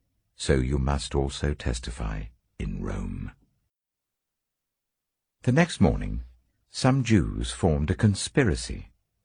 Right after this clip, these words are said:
and bound themselves with an oath not to eat or drink until they had killed Paul. More than forty men were involved in this plot.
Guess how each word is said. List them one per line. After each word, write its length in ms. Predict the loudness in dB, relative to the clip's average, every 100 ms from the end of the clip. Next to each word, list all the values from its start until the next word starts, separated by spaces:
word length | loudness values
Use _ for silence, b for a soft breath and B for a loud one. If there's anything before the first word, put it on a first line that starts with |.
| _ 0
and 200 | 2 4
bound 280 | 4 4 0
themselves 520 | -2 0 2 2 2
with 120 | 4
an 120 | 4
oath 340 | 4 0 -8 -16 -2
not 180 | 0 0
to 120 | -2 0
eat 360 | 2 0 -8 -12 2
or 160 | 4 4
drink 540 | 2 0 -2 -12 -20 _
until 520 | 0 0 0 -2 -2 -2
they 180 | -2
had 240 | -2 -6 -6
killed 460 | -2 -2 -2 -12 -12
Paul. 460 | -6 -6 -6 -12 -18 _ _ _ _ _ _ _ _ _ _ _ _ _ _ _ _ 4
More 200 | 6 6
than 120 | 4
forty 480 | 0 2 2 2 0
men 320 | 2 2 0
were 140 | 0 0
involved 560 | 2 0 0 -4 -6
in 80 | -6
this 160 | -6 -8
plot. 380 | -6 -4 -6